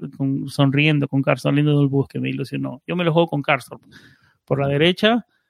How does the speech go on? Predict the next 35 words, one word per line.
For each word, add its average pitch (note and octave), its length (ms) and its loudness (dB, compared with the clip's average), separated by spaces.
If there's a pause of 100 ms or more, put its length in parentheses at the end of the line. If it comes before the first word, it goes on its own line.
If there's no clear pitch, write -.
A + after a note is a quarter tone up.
(280)
digamos, D3+ 280 2
en C#3+ 100 0
un, D3 160 0
en D3+ 140 0
su C#3+ 100 -4
mejor C#3 280 0
momento, D3 340 0
con C#3+ 160 -2
plantilla D3 300 2
al F3+ 40 -2
cien F#3 180 2
por, - 140 -6
al D#3 80 -4
cien F3+ 200 2
por D#3 120 0
ciento, C#3+ 260 -2
digamos, C3 360 -4
¿no? F#3+ 240 -2 (500)
Eh, C#3+ 500 0 (540)
mediocampo D#3 560 0
de D#3+ 100 2
primera E3 280 -2
línea. A3+ 520 2 (2750)
Ah, D#3 340 0 (640)
eh, C#3+ 280 -10 (600)
Cristante, F3+ 480 0
de D3+ 60 0
todas D#3+ 160 0
maneras, D3+ 280 2
tiene C#3+ 120 -2
que C3+ 60 -8
estar C#3+ 200 -4
ahí. E3 240 -2
Paredes, E3+ 640 0
ahora, D3+ 480 0